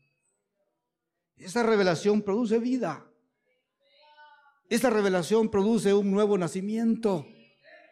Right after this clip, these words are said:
Un nacimiento verdadero. Sí, porque usted no sabía quién era, de repente usted se da cuenta que hay para usted algo allí en el reino de Dios.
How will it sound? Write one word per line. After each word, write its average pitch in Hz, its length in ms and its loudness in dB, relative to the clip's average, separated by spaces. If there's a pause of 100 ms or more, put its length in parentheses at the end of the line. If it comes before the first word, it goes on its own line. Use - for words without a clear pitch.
(320)
Un 277 260 4
nacimiento 233 640 2
verdadero. 220 1000 2 (1160)
Sí, 311 220 -2
porque 294 160 -2
usted 254 140 0
no 277 60 0
sabía 247 260 0
quién 247 180 -2
era, 269 160 2
de 226 60 2
repente 220 340 0
usted 208 160 -2
se 202 40 2
da 214 120 0
cuenta 240 600 0 (760)
que - 120 -8
hay 240 100 0
para 208 240 2
usted 202 280 2
algo 233 320 2
allí 247 540 0
en 208 160 2
el 190 100 2
reino 233 340 2
de 214 120 4
Dios. 285 480 0